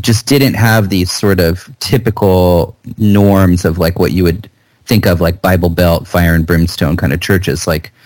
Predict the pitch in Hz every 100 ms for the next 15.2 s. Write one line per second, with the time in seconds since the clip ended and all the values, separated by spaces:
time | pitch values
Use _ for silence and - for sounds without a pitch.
0 | - - - 95 - 101 87 101 90 95
1 | 92 101 90 110 - 98 92 - 107 85
2 | 85 90 90 104 104 101 - 82 82 -
3 | 85 82 - 87 87 80 78 69 _ _
4 | _ _ _ _ - - 95 87 - 95
5 | 85 - - - _ - - - - _
6 | 90 90 101 98 92 87 95 - - -
7 | - - 117 101 92 92 80 98 92 92
8 | 87 104 101 107 113 92 76 98 92 -
9 | 98 85 92 87 87 71 90 87 82 -
10 | 85 85 98 92 82 - - - _ -
11 | 90 80 - 98 92 76 90 90 85 104
12 | 101 107 92 82 95 90 85 82 78 80
13 | - 90 80 73 78 90 85 - - -
14 | - - - 117 - 127 135 143 131 101
15 | 92